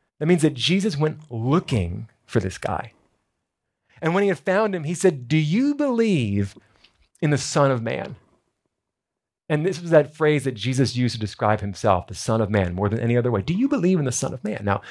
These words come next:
this is the first time this man is now in Jesus' presence, recognizing his voice, I believe.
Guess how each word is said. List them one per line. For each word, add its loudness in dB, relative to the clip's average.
this -2
is -4
the 4
first -2
time 2
this -4
man 2
is -2
now 2
in 0
Jesus' 0
presence, 0
recognizing 0
his 0
voice, 2
I 2
believe. 0